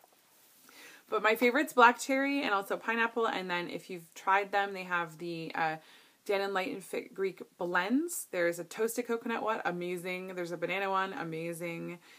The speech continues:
There is a key lime one that's pretty good. There's an orange one, I wouldn't bother. Tastes crappy. Uh, Corey said it tasted, like, cleaner, and I agree with him. So, um, if you just need a change from plain Greek yogurt or, or whatever, um,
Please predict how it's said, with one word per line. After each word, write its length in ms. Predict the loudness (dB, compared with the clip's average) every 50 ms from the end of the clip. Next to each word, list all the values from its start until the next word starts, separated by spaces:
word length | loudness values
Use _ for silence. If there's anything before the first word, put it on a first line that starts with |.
| -20 -20 -20 _ _
There 240 | -4 -2 0 2 2
is 140 | 2 0 -2
a 80 | -4
key 240 | -6 -6 -6 -4 -2
lime 300 | 0 2 0 0 0 0
one 260 | 0 2 2 0 0
that's 180 | -4 -6 -6 -6
pretty 200 | -8 -8 -8 -4
good. 200 | -2 0 0 0
There's 180 | 0 -2 -2
an 60 | -4 -4
orange 260 | -4 -4 -6 -4 -4
one, 200 | -2 -2 -2 -2
I 60 | -2
wouldn't 240 | -2 -2 -4 -2 2
bother. 360 | 4 4 4 4 2 -2 -2 -4
Tastes 300 | -4 -4 -2 -2 -4 -4
crappy. 460 | -4 -6 -6 -4 -6 -8 -8 -8 -10 -14 _ -18 -6 -6 -6 -6 0 6
Uh, 160 | 6 6 6
Corey 260 | 6 2 4 4 4
said 160 | 4 2 -4
it 80 | -4 -2
tasted, 240 | -2 -2 -4 -2 -4
like, 160 | -4 -4 -4
cleaner, 400 | -6 -10 -8 -8 -8 -8 -8 -8
and 80 | -8 -6
I 80 | -6
agree 200 | -4 -2 -2 -2
with 160 | -2 -4 -6
him. 260 | -6 -10 -10 -10 -8 -8
So, 440 | -4 0 2 2 4 4 4 4 2
um, 360 | 2 0 -2 -2 -4 -8 -12 -4 _
if 160 | 2 2 4
you 120 | 4 2 2
just 140 | 4 6
need 140 | 6 6 6
a 60 | 6
change 580 | 2 0 -2 -2 -2 -2 -2 -4 -6 -8 -10 -10
from 360 | -6 -2 -2 -2 0 -2 -6
plain 240 | -8 -8 -8 -6 -4
Greek 240 | -4 -4 -6 -4 -4
yogurt 340 | -4 -2 0 0 0 0 0
or, 240 | 0 0 -2 -2
or 220 | -2 -2 -2 -2 -2
whatever, 500 | 0 2 2 0 0 0 -4 -4 -4 -6 -10 -18 -18 -18 -20 -20 -20 _ -6
um, 540 | -4 -2 -2 -2 -2 -4 -4 -6 -8 -10